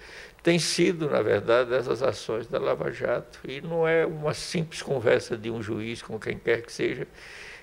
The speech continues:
que vai, que deve diminuir, né, as ações da Lava Jato, que existe, na verdade, o, muita corrupção e muitos fatos e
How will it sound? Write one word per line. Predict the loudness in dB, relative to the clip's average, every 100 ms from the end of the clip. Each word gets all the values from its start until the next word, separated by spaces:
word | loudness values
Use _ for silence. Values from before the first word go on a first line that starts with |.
| -18 -2
que | -2
vai, | 2 8 10 10 8 6 2 -4 -8
que | -14
deve | -16 -6 6 8 8 6 -2
diminuir, | -4 -4 -2 -2 0 0 2 4 4 0 -6 -14 -20 -20 -20 -12
né, | 2 6 8
as | 8 8 8
ações | 6 4 2 4
da | 4
Lava | 6 6 4
Jato, | 0 2 4 4 -2 -10 -10 -14 -10
que | -6 -4 -2 -4 -8 -20 -20 -20 -20 -20 -20 _ -20 -20 -18 -16 4
existe, | 4 6 6 4 2 2
na | 4 6
verdade, | 4 2 2 6 8 6 2 -2
o, | -2 -2 -4 -4 -4 -6 -6
muita | 0 2 2
corrupção | 2 2 0 -2 4 4 4 0 -2
e | -2
muitos | -4 -6 -4
fatos | 6 6 6 2 -8
e | -8